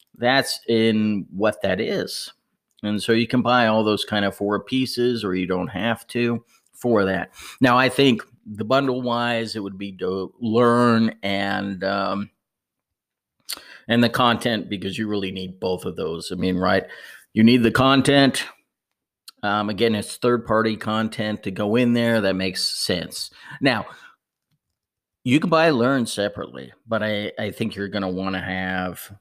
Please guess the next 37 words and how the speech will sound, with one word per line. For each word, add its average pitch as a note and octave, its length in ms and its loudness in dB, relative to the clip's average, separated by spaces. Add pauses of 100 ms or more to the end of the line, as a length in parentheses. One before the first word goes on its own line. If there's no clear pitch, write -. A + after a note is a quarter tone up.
(440)
um, D2+ 680 -2
the F#2 140 -2
content D#2+ 540 -4
piece. - 360 -10 (960)
And, C#3+ 960 4 (260)
uh, A#2 560 4
if B2 160 -2
you D#3+ 120 2
want D#3+ 420 0
Coach C3+ 400 0
and B2 120 -4
Share, G#2 500 -2
this A2 200 -4
is - 80 -10
where A2 120 -2
it F#2+ 60 -4
gets G2 220 -6
a G2 40 -4
little F2+ 220 -4
confusing. - 680 -10
If A2+ 160 -6
you D#3+ 100 2
want D#3 260 0 (140)
Coach A#2 340 2
and C#3+ 120 -2
Share, - 480 -4 (360)
that's B2 240 2
still E3+ 360 2
an D3 140 0 (120)
add-on F#2+ 720 0
for - 460 -2
Docebo F#2+ 680 0
Learn. E2 260 -2
It, D2+ 120 -12 (160)
it's - 220 -6
not B2 260 0
included. F2+ 520 -6